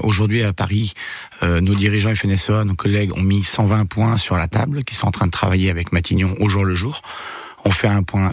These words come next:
tous les soirs et on se demande s'ils ont vraiment envie de faire avancer le dossier parce qu'ils nous en lâchent, euh, miette par miette. Euh,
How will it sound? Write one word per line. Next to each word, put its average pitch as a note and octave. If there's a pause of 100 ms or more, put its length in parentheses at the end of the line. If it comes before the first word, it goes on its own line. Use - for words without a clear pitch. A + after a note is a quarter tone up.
tous -
les G2
soirs A2+ (560)
et G2+
on G2+
se F2
demande A2+
s'ils G#2
ont G2+
vraiment A#2
envie A2+
de G2
faire A2
avancer G#2+
le G#2+
dossier G#2+
parce -
qu'ils G#2+
nous G#2+
en A2
lâchent, A#2+
euh, F2 (420)
miette A#2+
par -
miette. A2+
Euh, F#2+